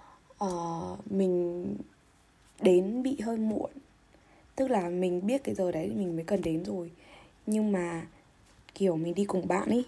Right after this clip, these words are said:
và bạn mình thì kiểu nó đến chỉ kiểu để chụp ảnh thôi, chứ không phải đến theo cùng, kiểu đến để chụp ảnh với các bạn ý. Tức là nó, sao nhở?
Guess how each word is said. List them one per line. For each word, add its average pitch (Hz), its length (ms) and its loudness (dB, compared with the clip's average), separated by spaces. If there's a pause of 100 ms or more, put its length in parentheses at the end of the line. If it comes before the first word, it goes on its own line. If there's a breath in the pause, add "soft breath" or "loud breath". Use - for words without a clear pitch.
(140)
và 185 80 0
bạn 185 280 2
mình 170 160 0
thì 165 120 -6
kiểu 160 200 -6 (340)
nó 180 140 -2
đến 202 440 0
chỉ - 120 -6
kiểu 175 160 0
để 165 160 0
chụp 165 180 -6
ảnh 156 260 -4
thôi, 196 260 -4
chứ 208 60 -6
không 214 180 -8
phải 196 120 -8
đến 165 260 -4
theo 208 240 -6
cùng, 165 340 -4 (640 loud breath)
kiểu 175 140 0
đến 175 220 2
để 214 120 -2
chụp 202 140 -6
ảnh 170 160 -4
với 160 140 -8
các - 160 -6
bạn 254 220 4
ý. 254 120 0 (460)
Tức 330 100 4
là 220 180 8 (1800)
nó, 202 500 -2 (1900)
sao 208 160 -4
nhở? 165 160 -2